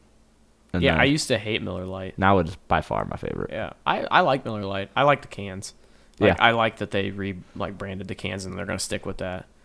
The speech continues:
Speaker 2: The old cans were kinda cheesy.
Speaker 1: Oh, yeah.
Speaker 2: I like those.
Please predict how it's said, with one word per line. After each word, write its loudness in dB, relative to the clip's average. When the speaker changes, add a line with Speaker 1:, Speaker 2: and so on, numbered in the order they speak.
Speaker 2:
The 4
old 6
cans -2
were -6
kinda -4
cheesy. -8
Speaker 1:
Oh, 6
yeah. 2
Speaker 2:
I -2
like -6
those. -8